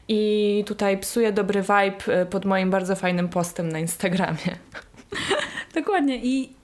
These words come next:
Speaker 2: niestety bardzo naturalną, y, wydaje mi się, ludzką odpowiedzią na każdy atak jest kontratak, na agresję, agresja. I kiedy na hejt odpowiadamy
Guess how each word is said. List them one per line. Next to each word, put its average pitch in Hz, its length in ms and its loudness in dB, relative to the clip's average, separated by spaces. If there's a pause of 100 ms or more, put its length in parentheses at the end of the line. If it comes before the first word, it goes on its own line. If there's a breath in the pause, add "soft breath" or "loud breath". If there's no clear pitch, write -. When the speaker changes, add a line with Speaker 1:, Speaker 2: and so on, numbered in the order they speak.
Speaker 2:
niestety 277 640 0
bardzo 269 300 0
naturalną, 269 640 0
y, - 20 -16 (680)
wydaje 226 200 0
mi 247 60 0
się, 247 100 -2
ludzką 262 340 0
odpowiedzią 220 520 -2
na 214 100 0
każdy 214 340 0
atak 208 320 -4
jest - 280 -6
kontratak, 196 680 -2
na 214 140 -2
agresję, 220 380 0
agresja. 214 580 0
I 190 240 -4
kiedy 202 220 -2
na 208 120 0
hejt 208 280 -2
odpowiadamy 208 800 0